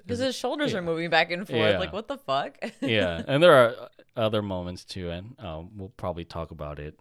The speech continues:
Speaker 2: Um, it's, it's one moment, um, when he rebuts during the Captain Crunch fight.
Speaker 1: They get Anne back to the boat, and of course,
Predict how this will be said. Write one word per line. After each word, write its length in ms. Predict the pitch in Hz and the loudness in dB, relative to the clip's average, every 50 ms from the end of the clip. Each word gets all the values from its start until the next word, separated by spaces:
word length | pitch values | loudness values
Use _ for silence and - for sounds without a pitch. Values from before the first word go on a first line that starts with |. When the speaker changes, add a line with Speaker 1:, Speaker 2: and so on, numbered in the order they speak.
| _ _ - | _ _ -16
Speaker 2:
Um, 380 | 82 76 78 76 78 87 117 _ _ - | -16 -14 -14 -16 -16 -16 -20 _ _ -14
it's, 320 | 95 90 - - - - - _ | -14 -14 -12 -14 -16 -16 -12 _
it's 200 | - 95 - - | -12 -12 -10 -4
one 200 | 113 110 107 98 | -2 -2 -2 -2
moment, 520 | 92 87 85 85 85 85 80 80 - _ - | -2 -6 -8 -8 -8 -10 -12 -14 -18 _ -18
um, 440 | - 80 76 73 76 78 80 80 - _ - | -16 -16 -14 -14 -16 -16 -18 -20 -20 _ -16
when 180 | 92 87 85 | -14 -14 -14
he 340 | 85 82 - - 98 87 82 | -14 -14 -14 -12 -10 -10 -10
rebuts 840 | 76 71 76 80 85 85 80 78 - 76 73 73 - - - - - - 107 | -12 -12 -14 -12 -12 -12 -12 -10 -10 -10 -10 -10 -12 -14 -16 -16 -18 -18 -14
during 300 | 101 92 80 76 78 76 | -12 -12 -10 -10 -12 -12
the 100 | 71 73 | -14 -16
Captain 380 | - - - - _ - 73 | -14 -16 -16 -16 _ -20 -18
Crunch 260 | 71 - 71 71 71 - | -16 -14 -14 -14 -16 -16
fight. 280 | - - 69 76 - _ _ _ _ _ _ | -16 -16 -16 -16 -18 _ _ _ _ _ _
Speaker 1:
They 120 | 170 202 247 | -6 -6 -4
get 220 | 311 339 359 - | -2 -4 -2 -2
Anne 260 | - 214 220 220 226 220 | -2 -2 -2 -4 -4 -2
back 240 | 175 175 170 196 - | 0 0 0 -2 -4
to 80 | - 190 | -6 -8
the 60 | 208 | -4
boat, 380 | 160 - 151 135 131 139 131 - _ _ | -2 0 0 0 0 -2 -4 -8 _ _
and 640 | - 156 156 151 151 151 147 147 147 147 147 147 - | -6 -4 -4 -4 -4 -4 -2 -2 -4 -4 -4 -6 -8
of 100 | 127 - | -10 -8
course, 400 | - - 135 135 135 - - - | -6 -6 -6 -6 -6 -10 -16 -20